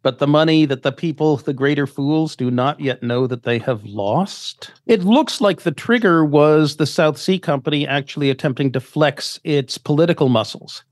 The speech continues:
and get Parliament to push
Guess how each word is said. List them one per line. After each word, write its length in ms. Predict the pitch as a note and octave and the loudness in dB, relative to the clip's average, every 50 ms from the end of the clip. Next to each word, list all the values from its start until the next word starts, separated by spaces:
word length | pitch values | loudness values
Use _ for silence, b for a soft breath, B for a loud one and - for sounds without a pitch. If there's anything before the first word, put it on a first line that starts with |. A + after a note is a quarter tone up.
| _ _ _ _ _ _ _ _ _ _ _ | _ _ _ _ _ _ _ _ _ _ _
and 260 | E3+ E3 D#3 D3+ D#3 C#3 | 0 2 2 2 2 2
get 180 | E3+ D#3+ D#3 - _ | 2 0 0 -2 _
Parliament 680 | - - F3 D#3+ D#3+ D#3+ D#3 D3 C#3+ C#3+ C#3 - - - _ | -4 0 0 0 2 0 0 -2 -2 -4 -6 -8 -14 -20 _
to 920 | - - E3 D3+ D3 D3 D3 D3 C#3+ C#3+ C#3+ C#3+ C#3+ C#3+ C#3+ C#3+ C#3+ C#3 b b b b b b b _ _ - | -12 -6 -4 -2 0 2 2 2 2 2 2 2 2 2 2 2 2 0 b b b b b b b _ _ -4
push 300 | - A3 G3+ D3+ - | 0 0 0 0 -2